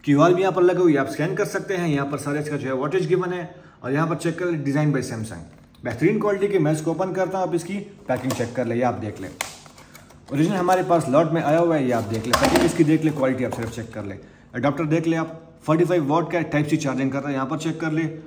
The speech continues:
और यहाँ पर properly मेंशन है, ये आप देख लें Samsung, आपको नज़र आ रहा होगा।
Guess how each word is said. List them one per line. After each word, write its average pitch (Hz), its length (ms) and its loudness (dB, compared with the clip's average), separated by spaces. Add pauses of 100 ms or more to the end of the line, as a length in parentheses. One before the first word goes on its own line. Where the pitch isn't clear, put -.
(160)
और 113 60 -8
यहाँ 139 120 0
पर 156 100 -2
properly 147 400 0
मेंशन 117 280 -4
है, 104 100 -6
ये 110 60 -4
आप 110 120 -4
देख 120 220 -6
लें 127 80 -6
Samsung, 98 380 -12 (800)
आपको 104 220 -10
नज़र 117 160 -6
आ 123 140 -4
रहा 143 100 -2
होगा। 147 260 -4